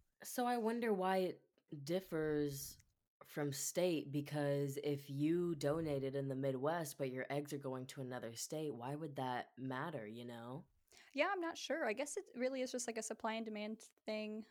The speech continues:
Speaker 2: um, but I don't think there's a whole lot of need for donors out here. But yeah, you have a good
Speaker 1: Mm.
Speaker 2: point. If it's going to an egg bank anyway, um, but I guess because in an egg bank cycle, uh, the cost for the recipient is lower,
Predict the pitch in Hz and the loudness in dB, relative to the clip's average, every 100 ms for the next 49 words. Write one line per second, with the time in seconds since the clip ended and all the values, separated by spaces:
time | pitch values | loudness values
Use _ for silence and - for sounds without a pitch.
0 | - 208 202 208 - _ - 269 320 320 | -8 -6 -6 -8 -12 _ -2 0 -2 -6
1 | 330 311 302 269 - 233 233 214 220 214 | -6 -4 -4 -4 0 2 2 2 0 0
2 | 214 - _ _ _ _ _ - 214 220 | -4 -8 _ _ _ _ _ -8 -4 -2
3 | 220 214 208 208 214 214 208 - - - | -2 -2 -2 -2 -4 -4 -4 -6 -8 -10
4 | 214 226 - - - 339 330 349 349 330 | -4 -4 -6 -14 -8 -4 -2 -2 -2 -4
5 | _ _ - 233 226 233 226 240 247 - | _ _ 2 4 4 4 4 4 2 2
6 | - 143 226 214 220 226 240 240 254 226 | 2 2 2 2 0 2 4 4 2 2
7 | 214 214 196 214 202 202 202 196 202 - | 0 0 -2 -2 -6 -4 -2 -2 -4 -8
8 | - - - 214 202 208 262 269 359 - | -20 -12 0 2 2 2 2 4 2 2
9 | 247 214 208 - 220 208 202 208 202 - | 0 2 0 0 -2 0 0 -2 -2 -8
10 | 214 - 202 190 202 - - - 196 - | -14 -4 -2 -2 -4 -10 -6 -2 -2 0
11 | 208 202 214 - - - 202 - - - | 0 2 0 -4 -4 0 0 0 -6 -10
12 | - 220 220 202 196 - - - 196 196 | -2 0 2 2 2 -2 -4 0 2 2
13 | 185 190 202 - 220 240 233 - 233 233 | -2 -2 -4 -2 -2 0 -2 0 0 2
14 | 240 247 | 2 0